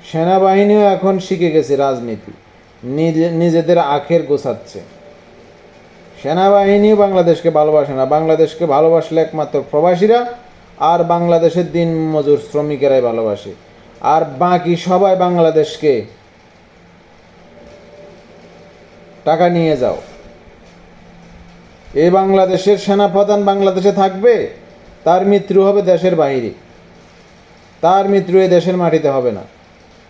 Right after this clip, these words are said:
এই সেনাপ্রধান, এই মেজরেরা টাকা কামিয়ে বাহিরে বাস, একটা দুইটা কোম্পানি খুলে দাও, ব্যবসা প্রতিষ্ঠান খুলে দাও, আর সুখের জীবন যাপন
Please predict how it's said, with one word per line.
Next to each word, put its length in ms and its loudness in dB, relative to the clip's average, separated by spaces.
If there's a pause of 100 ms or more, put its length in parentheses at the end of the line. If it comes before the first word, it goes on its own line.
(1700)
এই 180 2
সেনাপ্রধান, 720 0
এই 160 2
মেজরেরা 720 0 (200)
টাকা 260 2
কামিয়ে 460 -2 (840)
বাহিরে 540 2
বাস, 540 -2 (220)
একটা 260 -2
দুইটা 200 0
কোম্পানি 420 0
খুলে 240 0
দাও, 280 2 (200)
ব্যবসা 260 -2
প্রতিষ্ঠান 440 -4
খুলে 220 -2
দাও, 240 0 (680)
আর 440 2
সুখের 400 -2
জীবন 340 -4
যাপন 320 -4